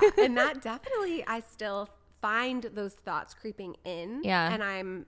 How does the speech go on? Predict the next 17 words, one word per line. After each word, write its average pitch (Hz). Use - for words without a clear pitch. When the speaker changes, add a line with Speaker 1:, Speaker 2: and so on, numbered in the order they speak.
Speaker 2:
not 190
like 180
that 202
anymore. 220
I'm, 185
I -
have 180
Speaker 1:
Yeah. -
Speaker 2:
a -
really 175
good 165
relationship -
with -
food -
and -
exercise 202
now, 220